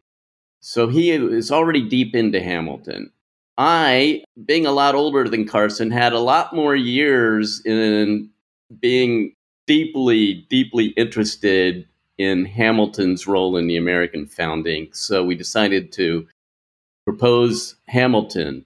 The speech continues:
to Cambridge as the first volumes we would see or oversee.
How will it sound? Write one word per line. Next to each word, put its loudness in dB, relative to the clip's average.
to -2
Cambridge -2
as -8
the -14
first -4
volumes -4
we -6
would -12
see 2
or -2
oversee. -4